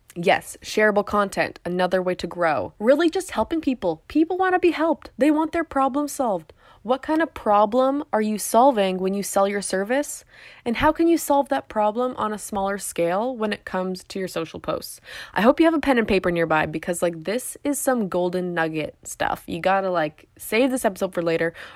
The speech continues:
write this stuff down, because if you implement this in twenty twenty,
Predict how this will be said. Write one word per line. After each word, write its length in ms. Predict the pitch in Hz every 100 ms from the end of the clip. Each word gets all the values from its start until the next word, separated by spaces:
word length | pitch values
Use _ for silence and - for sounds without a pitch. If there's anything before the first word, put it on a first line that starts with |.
| -
write 240 | - 254
this 120 | 233
stuff 240 | - 190 -
down, 320 | 170 165 160 - - -
because 440 | 190 220 190 175 - - _ _ _ _ -
if 160 | 185 180
you 160 | 254
implement 480 | - 220 220 214 214
this 320 | 214 220 - -
in 100 | 196
twenty 240 | 185 185
twenty, 420 | 180 185 175 180